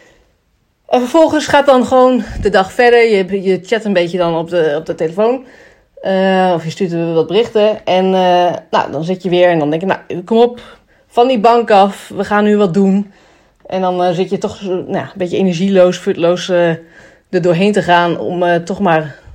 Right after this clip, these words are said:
stappen te gaan zetten. En vervolgens, eh, had ik net een gesprek, eh, een telefoongesprek met mijn partner. En, eh, die vroeg een week van, "Nou, wat heb je dan gedaan?" Dus ik een beetje vertellen van, "Ja, dit en geen energie voor dat." En je gaat al heel snel weer in die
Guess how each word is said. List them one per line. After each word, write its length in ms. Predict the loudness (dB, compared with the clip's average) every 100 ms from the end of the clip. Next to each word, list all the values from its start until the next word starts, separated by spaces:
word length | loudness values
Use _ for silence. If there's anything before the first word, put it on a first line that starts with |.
| -20
stappen 320 | -4 -2 -2
te 100 | -4
gaan 140 | -4
zetten. 440 | -2 -2 -4 -6 -10 _ _ _ _ _ _ _ _ -20 -20 -20 -20 _ _
En 140 | 0 0
vervolgens, 600 | 2 4 4 4 0 2
eh, 480 | 4 4 4 2 0 -4 -14 _ _ _
had 140 | -4 -2
ik 80 | 2
net 160 | 2
een 120 | 2
gesprek, 560 | 0 0 0 0 -8 -12
eh, 380 | -6 -2 -2 -2
een 60 | -2
telefoongesprek 540 | -2 0 0 0 -2
met 80 | 0
mijn 120 | 0
partner. 500 | 2 2 2 -4 -6 -12 _ _ _ _ -20 -16
En, 320 | -4 -2 0
eh, 520 | 0 2 2 2 0 -2 -6
die 140 | -6 -2
vroeg 140 | 0
een 60 | 0
week 120 | 0
van, 100 | -2
"Nou, 120 | -2
wat 100 | -2
heb 80 | 0
je 60 |
dan 120 | 0 2
gedaan?" 460 | 2 4 2 -4
Dus 120 | -8
ik 100 | -8
een 60 | -4
beetje 300 | -4 -2 -6
vertellen 320 | -2 0 2
van, 120 | 0
"Ja, 240 | 0 0 0
dit 340 | 0 -2 0
en 120 | -2
geen 120 | -2 -4
energie 340 | -2 -2 -2
voor 140 | -2 0
dat." 280 | 2 2 2
En 220 | -6 -8 -16 -20 _
je 160 | -4
gaat 160 | -2 0
al 60 |
heel 180 | 2 0
snel 140 | 0 0
weer 140 | 0
in 120 | 0
die 320 | 0 -2 -4